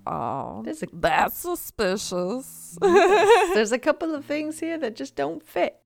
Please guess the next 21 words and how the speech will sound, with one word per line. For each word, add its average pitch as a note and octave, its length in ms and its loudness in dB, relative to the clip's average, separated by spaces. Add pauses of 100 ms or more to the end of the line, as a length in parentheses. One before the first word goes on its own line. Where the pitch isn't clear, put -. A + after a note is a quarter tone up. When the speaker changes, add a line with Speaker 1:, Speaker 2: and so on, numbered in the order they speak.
Speaker 2:
In F#3+ 240 4
May F#3 360 0
twenty F#3 320 -6
thirteen, G#3 920 -4 (100)
Loretta E3+ 520 0
was C#3+ 200 -6
planning F3 420 -6
to - 140 -10
relocate D#3+ 720 -2
again F3+ 1000 -4 (160)
to F3+ 180 0
a D3+ 60 0
residence D3 640 -2
in C#3+ 300 -8
Lower D#3 420 -2 (100)
Township, D#3+ 540 -6
New D#3+ 100 -4
Jersey. E3 500 -4
Speaker 1:
Mm-hmm. G#3+ 600 -14 (160)
Speaker 2:
Detectives G#3 680 -2
discovered E3+ 800 -4